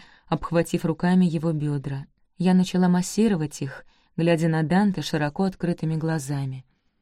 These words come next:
«Твоя работа не может подождать?» Глаза Данте потемнели от похоти. Выпуклость в его черных брюках постепенно росла,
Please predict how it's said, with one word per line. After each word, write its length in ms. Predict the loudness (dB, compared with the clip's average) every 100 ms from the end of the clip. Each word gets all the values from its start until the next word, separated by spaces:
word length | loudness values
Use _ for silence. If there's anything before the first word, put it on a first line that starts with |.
| _ _ _ _ _ _ _
«Твоя 280 | 0 4 4
работа 340 | 4 4 4
не 120 | 6 6
может 320 | 6 0 -4
подождать?» 680 | -4 -4 -4 -8 -10 -14 _ _ _ _ _
Глаза 320 | 2 2 2
Данте 340 | 2 2 0 -2
потемнели 520 | -8 -2 0 0 -2
от 180 | -4 -6
похоти. 560 | -10 -8 -12 -14 -18 -20 _ -20 -20 -20 -2
Выпуклость 640 | 4 4 2 0 0 0
в 40 | 0
его 200 | 2 2
черных 460 | 0 0 2 2
брюках 420 | 2 0 0 -4 -6
постепенно 640 | -8 -8 -4 -2 0 -2
росла, 500 | -4 -6 -2 0